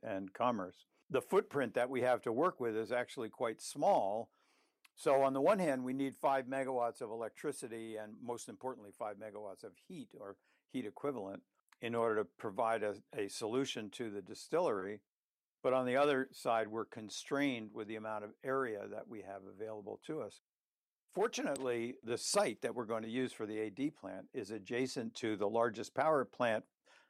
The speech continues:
campus on the island. Most importantly, what we've done over the past year, while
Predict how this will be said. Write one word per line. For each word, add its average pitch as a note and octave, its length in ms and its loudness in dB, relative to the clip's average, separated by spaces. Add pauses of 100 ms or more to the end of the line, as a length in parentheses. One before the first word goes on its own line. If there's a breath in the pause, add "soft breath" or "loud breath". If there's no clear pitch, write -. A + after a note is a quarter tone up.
campus A2+ 640 -2
on A2+ 200 2
the A2 100 -2
island. B2+ 400 2 (1300)
Most A#3+ 300 6
importantly, D3 680 4
what C#3 260 2
we've B2 200 0
done C#3 380 4
over B2 240 2
the A2+ 160 0 (260)
past C3+ 360 2
year, A2+ 520 2
while G#2+ 400 -2